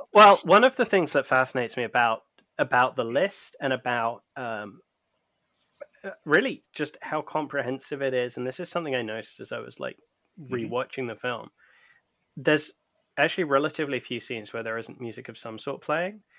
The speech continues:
Speaker 2: Okay.
Speaker 1: and despite the number of tracks on there,
Speaker 2: Mm.
Speaker 1: most of them actually are,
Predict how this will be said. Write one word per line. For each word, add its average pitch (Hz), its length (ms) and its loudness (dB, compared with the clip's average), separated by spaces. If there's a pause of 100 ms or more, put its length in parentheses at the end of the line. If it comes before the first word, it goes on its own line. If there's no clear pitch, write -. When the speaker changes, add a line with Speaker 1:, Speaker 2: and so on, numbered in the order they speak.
(360)
Speaker 2:
Okay. 139 120 4
Speaker 1:
and - 80 -2
despite - 880 0
the 170 80 0
number 147 400 2
of 123 120 -4
tracks - 640 -6
on 131 220 -2
there, 107 320 -6 (640)
Speaker 2:
Mm. 104 260 -10
Speaker 1:
most 175 340 2
of 302 140 -8
them 165 180 2
actually 156 420 0
are, 117 280 2